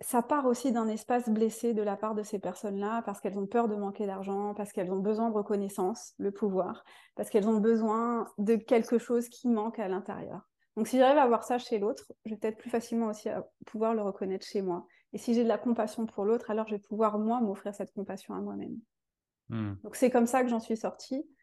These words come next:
Speaker 1: Euh, et je, je,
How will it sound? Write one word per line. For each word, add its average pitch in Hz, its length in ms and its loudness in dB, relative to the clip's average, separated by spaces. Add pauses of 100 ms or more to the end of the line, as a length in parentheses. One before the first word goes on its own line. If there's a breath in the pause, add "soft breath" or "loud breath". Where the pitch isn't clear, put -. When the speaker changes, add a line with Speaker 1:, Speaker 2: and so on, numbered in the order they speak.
(440 soft breath)
Speaker 1:
Euh, 190 600 0 (1040)
et 208 140 2
je, 214 320 0
je, 208 140 -6